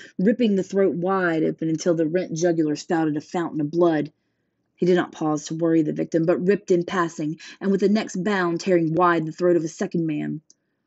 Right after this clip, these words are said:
There was no withstanding him. He plunged about in their very midst, tearing, rending, destroying in constant and terrific motion which defied the arrows they discharged at him. In fact, so inconceivably rapid were his movements,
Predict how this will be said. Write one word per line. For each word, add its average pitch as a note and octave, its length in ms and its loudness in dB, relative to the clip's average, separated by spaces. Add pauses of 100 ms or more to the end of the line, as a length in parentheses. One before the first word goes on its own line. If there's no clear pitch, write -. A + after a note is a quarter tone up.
(140)
There F3+ 120 4
was D#3+ 180 -2
no D#3 180 2
withstanding C#3+ 600 -4
him. C#3+ 280 -6 (400)
He F#3 140 4
plunged F3+ 460 0
about E3 260 2
in D3 60 -4
their D#3+ 120 0
very D#3 300 4
midst, D#3 400 -2
tearing, D#3 460 0
rending, D#3 360 2
destroying D#3+ 680 0
in D#3 100 -6
constant - 600 -6
and D3 100 -8
terrific D#3+ 400 -4
motion D#3 440 0
which C3+ 200 -8
defied F3 540 -2
the D3 100 -4
arrows C#3+ 360 -4
they C#3+ 100 -4
discharged C#3 560 -8
at - 80 -20
him. C#3 260 -14 (720)
In A3 140 2
fact, C#4 260 0
so D#4+ 240 2
inconceivably C4+ 880 2
rapid G#3+ 360 0
were F#3+ 160 2
his F#3 160 0
movements, G3 460 -2